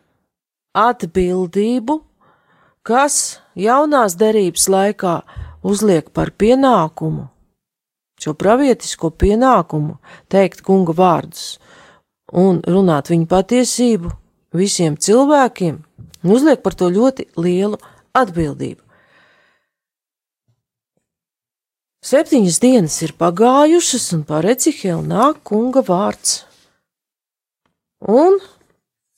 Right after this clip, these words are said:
kungs runā tādus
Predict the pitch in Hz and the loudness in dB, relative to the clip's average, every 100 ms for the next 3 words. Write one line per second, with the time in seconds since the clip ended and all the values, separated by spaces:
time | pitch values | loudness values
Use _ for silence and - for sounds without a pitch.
0 | _ _ _ _ _ _ _ _ _ _ | _ _ _ _ _ _ _ _ _ _
1 | _ _ _ 220 349 403 - - - _ | _ _ _ 0 2 2 0 -6 -8 _
2 | _ _ _ _ _ _ _ _ 185 262 | _ _ _ _ _ _ _ _ -2 2
3 | 311 233 175 208 185 165 | 4 2 2 0 0 -4